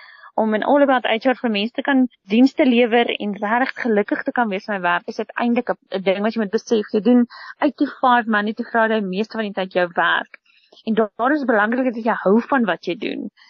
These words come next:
en nie net 'n job gaan doen wat jou ma of jou pa vir jou gekies het of,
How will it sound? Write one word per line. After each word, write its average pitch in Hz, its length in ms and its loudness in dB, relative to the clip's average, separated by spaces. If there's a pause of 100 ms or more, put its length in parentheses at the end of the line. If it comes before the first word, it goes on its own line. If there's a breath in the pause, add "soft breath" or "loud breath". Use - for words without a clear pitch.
(220 soft breath)
en 214 160 -2
nie 240 140 4
net 226 260 2
'n 202 100 0
job 170 320 0
gaan 175 260 -6
doen 180 160 -4
wat 185 120 -2
jou 202 120 -2
ma 170 300 0
of 180 120 -12
jou 196 140 -2
pa - 160 2
vir - 180 -4
jou - 60 -6
gekies 202 320 -8
het - 140 -2
of, - 160 -2